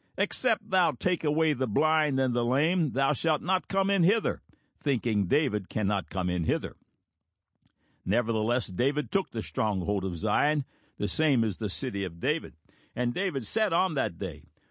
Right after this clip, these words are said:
"Whosoever getteth up to the gutter, and smiteth the Jebusites, and the lame and the blind that are hated of David's soul, he shall be chief and captain." Wherefore they said, "The blind and the lame shall not come into the house."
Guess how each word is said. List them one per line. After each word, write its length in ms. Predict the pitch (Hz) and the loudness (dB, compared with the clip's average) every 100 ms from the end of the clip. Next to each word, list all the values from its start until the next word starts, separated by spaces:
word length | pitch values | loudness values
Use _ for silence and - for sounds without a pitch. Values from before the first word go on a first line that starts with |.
| _ | _
"Whosoever 560 | 302 233 208 196 175 143 | 0 0 2 2 2 0
getteth 400 | 117 170 131 165 | 0 0 0 -2
up 240 | 160 - | -4 -2
to 140 | 139 | -2
the 100 | 107 | 0
gutter, 480 | 85 113 151 90 - _ _ _ _ - | -2 0 -2 -4 -12 _ _ _ _ -4
and 160 | 113 | -2
smiteth 500 | - - 151 170 139 | -2 -2 -2 0 -2
the 120 | - 98 | -2 -2
Jebusites, 960 | 90 151 127 107 - 107 127 - - - _ _ 135 | 0 0 0 -4 -4 -2 -2 -4 -10 -14 _ _ -2
and 200 | 156 151 | 0 2
the 100 | 123 | 2
lame 320 | 139 175 151 | 2 2 2
and 140 | 135 | 2
the 80 | 123 | 0
blind 520 | 104 139 151 127 156 | 0 0 2 0 0
that 140 | 131 127 | 0 2
are 140 | 127 | 2
hated 400 | 107 170 143 127 | 2 2 2 0
of 180 | 127 104 | -2 0
David's 380 | 147 151 139 113 | 0 0 -4 -2
soul, 420 | 120 110 143 156 _ _ _ | 0 0 0 -4 _ _ _
he 160 | - 190 | -2 0
shall 240 | 190 165 | 0 0
be 160 | 139 139 | 0 -2
chief 420 | - - 226 - | 0 0 0 0
and 220 | 180 170 | -4 -4
captain." 580 | - 220 151 - 65 69 _ _ - | -2 0 0 -6 -8 -12 _ _ -4
Wherefore 460 | 113 123 - 131 113 | 0 0 0 -2 0
they 160 | 120 | 0
said, 360 | 107 127 123 101 | 0 0 -2 -2
"The 80 | 107 | 0
blind 560 | 127 165 151 117 107 | 2 2 2 2 2
and 140 | 120 117 | 2 2
the 80 | |
lame 400 | 127 175 175 113 | 2 2 2 0
shall 180 | 92 127 | 0 0
not 240 | 123 127 - | 0 0 -2
come 220 | 135 120 | -4 -2
into 300 | 107 82 92 | -4 -6 -10
the 140 | 87 | -10
house." 540 | 117 135 82 - - | -6 -6 -6 -14 -20